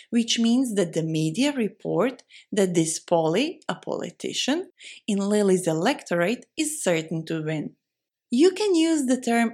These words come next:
shoo-in when talking about other things, not just politics.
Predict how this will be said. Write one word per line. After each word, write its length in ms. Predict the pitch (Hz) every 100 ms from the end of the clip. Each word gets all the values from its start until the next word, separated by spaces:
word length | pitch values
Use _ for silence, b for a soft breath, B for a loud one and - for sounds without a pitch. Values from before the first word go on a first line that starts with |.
| -
shoo-in 760 | - - 226 190 233 247 - -
when 260 | 247 262
talking 380 | 262 294 311 285
about 320 | 254 247 233 -
other 300 | 240 254 208
things, 440 | - 156 143 - 269
not 220 | 285 208
just 240 | 185 -
politics. 680 | 143 139 - - - - -